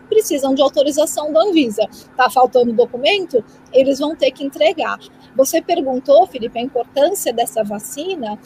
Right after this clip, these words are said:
É muito bem sacada a Butanvac, porque ela aproveita uma tecnologia que o Butantan já domina,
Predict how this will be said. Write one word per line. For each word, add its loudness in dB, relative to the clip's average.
É 2
muito 2
bem 0
sacada -2
a -6
Butanvac, -8
porque 0
ela 4
aproveita 0
uma -8
tecnologia -2
que -8
o -4
Butantan -4
já 2
domina, -2